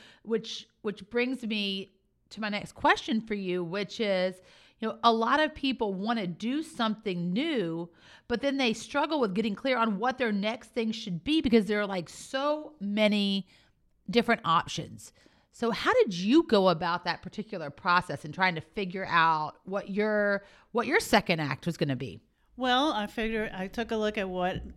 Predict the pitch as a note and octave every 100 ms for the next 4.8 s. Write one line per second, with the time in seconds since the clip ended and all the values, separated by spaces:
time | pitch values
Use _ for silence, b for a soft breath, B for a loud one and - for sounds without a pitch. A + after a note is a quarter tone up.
0 | - G3 F#3+ F3+ F3+ G3+ A#3+ F#3+ G3+ G3+
1 | A3 A3 b - F#3+ F#3+ F#3 F3 F3 F3+
2 | G3 F#3+ G3+ F3+ F#3+ G3 F#3 E3+ - F#3+
3 | F#3+ G#3+ G3+ F3+ F3+ F3+ F3+ F3 F3 F#3
4 | F3+ F3 E3+ D#3+ F#3 F3+ F3+ E3+